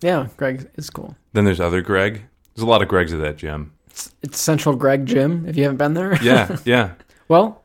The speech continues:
Speaker 2: we have something else.
Speaker 1: yeah, let's take a little break. And
Speaker 2: Just
Speaker 1: we're
Speaker 2: five
Speaker 1: gonna
Speaker 2: seconds.
Speaker 1: get,
Speaker 2: Just
Speaker 1: yeah,
Speaker 2: five
Speaker 1: just
Speaker 2: second
Speaker 1: five
Speaker 2: break.
Speaker 1: second
Speaker 2: Yeah,
Speaker 1: break.
Speaker 2: yeah, yeah,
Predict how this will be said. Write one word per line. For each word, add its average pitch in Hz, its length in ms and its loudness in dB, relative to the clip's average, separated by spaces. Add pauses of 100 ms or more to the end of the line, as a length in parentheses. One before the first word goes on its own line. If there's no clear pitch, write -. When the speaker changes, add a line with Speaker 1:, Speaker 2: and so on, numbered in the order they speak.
(120)
Speaker 2:
we 123 100 4
have 151 100 4
something 139 300 2
else. 135 340 2
Speaker 1:
yeah, 156 120 4
let's 143 180 2
take 170 120 2
a 165 40 0
little 160 220 2
break. 151 460 0 (340)
And 165 100 0
Speaker 2:
Just 147 100 2
Speaker 1:
we're 151 60 2
Speaker 2:
five 185 100 10
Speaker 1:
gonna 160 120 2
Speaker 2:
seconds. 151 200 6
Speaker 1:
get, - 60 -4
Speaker 2:
Just - 100 -10
Speaker 1:
yeah, 185 160 4
Speaker 2:
five 143 160 6
Speaker 1:
just 165 100 4
Speaker 2:
second 196 80 6
Speaker 1:
five 165 60 4
Speaker 2:
break. 143 60 -4
Speaker 1:
second 160 200 0
Speaker 2:
Yeah, 139 60 6
Speaker 1:
break. 113 140 2
Speaker 2:
yeah, 123 100 4
yeah, 98 120 2